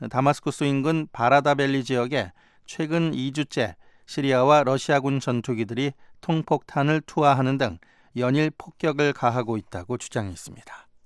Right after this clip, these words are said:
터키 의회는 지난해 칠월 실패한 쿠데타 이후 발령된 국가 비상사태를 삼 개월 추가 연장했습니다.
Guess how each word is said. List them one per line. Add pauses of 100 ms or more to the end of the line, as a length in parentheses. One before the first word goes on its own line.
(1400)
터키
의회는
지난해
칠월
실패한
쿠데타
이후
발령된
국가
비상사태를 (280)
삼
개월
추가
연장했습니다.